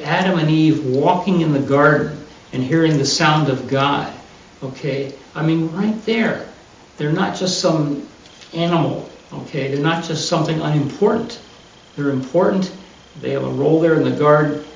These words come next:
and there's relationship to God. That got broken, as you know, with sin and the devil, and yet, praise God, it's restored with Jesus and will be restored even more in the future.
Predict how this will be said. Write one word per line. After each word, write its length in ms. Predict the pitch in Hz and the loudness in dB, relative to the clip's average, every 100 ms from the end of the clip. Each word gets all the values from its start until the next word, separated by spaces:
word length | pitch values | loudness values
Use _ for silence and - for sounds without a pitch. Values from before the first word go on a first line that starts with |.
| - | -8
and 120 | 131 | -6
there's 300 | 139 - - | -4 -6 -6
relationship 800 | 131 135 151 151 160 143 156 - | -4 0 0 0 -4 -6 -8 -8
to 60 | |
God. 340 | 127 143 170 135 | -6 -4 -2 0
That 220 | 196 - | 0 0
got 200 | 196 - | -2 0
broken, 360 | 143 156 - 139 | 4 4 4 0
as 160 | 127 | 0
you 80 | 139 | 0
know, 200 | 147 80 | 0 0
with 180 | - 107 | 0 -2
sin 340 | - 151 170 | -4 0 0
and 120 | 147 | 0
the 120 | 123 127 | -2 0
devil, 400 | 147 147 151 - - - 120 | 0 0 -2 -6 -16 -14 -6
and 160 | 123 | -2
yet, 240 | 127 - - - - - | 0 -2 -6 -16 -20 -8
praise 320 | 151 151 127 | -2 -2 0
God, 460 | 143 147 147 143 - - - | 0 2 0 -2 -6 -14 -16
it's 240 | - - | -14 -10
restored 680 | 135 - - 147 151 160 143 | -8 -6 -2 4 6 6 4
with 140 | 127 | 0
Jesus 520 | - 147 147 156 156 | 0 0 0 0 -2
and 140 | 143 127 | -2 -2
will 80 | 117 | -2
be 80 | |
restored 500 | 117 117 - 147 139 | -4 -4 -2 4 4
even 200 | 127 120 | 4 0
more 280 | 123 135 147 | -2 0 0
in 60 | 135 | 0
the 80 | - | -2
future. 480 | - 143 147 160 | -2 -2 -2 -6